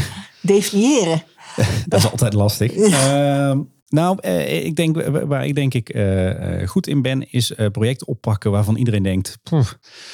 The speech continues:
Speaker 1: wat een, eh, wat een flinke kluif, dat, eh, dat, dat gaat, eh, gaat me niet lukken." Ik vind het leuk om, om projecten te realiseren die, eh, die aan de voorkant, eh, eh, niet heel haalbaar lijken. Ik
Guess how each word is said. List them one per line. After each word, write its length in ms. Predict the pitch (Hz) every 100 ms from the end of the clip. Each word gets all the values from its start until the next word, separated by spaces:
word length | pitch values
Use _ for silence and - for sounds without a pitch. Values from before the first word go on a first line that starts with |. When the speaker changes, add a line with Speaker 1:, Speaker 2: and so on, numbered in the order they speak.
| -
Speaker 1:
wat 300 | - 131 123
een, 160 | 113 110
eh, 240 | 104 107 113
wat 160 | 113
een 80 | 101
flinke 280 | - 143 -
kluif, 280 | 123 160 156
dat, 240 | 117 -
eh, 120 | 107 107
dat, 340 | 110 - -
dat 160 | - 107
gaat, 360 | - - - 139
eh, 260 | 113 110
gaat 180 | 110 123
me 60 | 120
niet 120 | 110
lukken." 300 | 139 165 -
Ik 100 | 131
vind 160 | 151 131
het 80 |
leuk 160 | 143 143
om, 240 | - 135
om 180 | 135 131
projecten 360 | 120 117 131 -
te 80 | 117
realiseren 640 | 110 110 101 110 104 101
die, 240 | 107 101
eh, 480 | - 95 95 92 -
die 240 | 95 87 -
aan 160 | - 107
de 60 |
voorkant, 540 | 92 113 117 104 101 107
eh, 400 | 98 95 - 92 90 92 92 90 -
eh, 60 | 85
niet 180 | 101 117
heel 200 | 104 87
haalbaar 460 | 82 104 92 80
lijken. 360 | 82 - 87 78 87
Ik 340 | - - -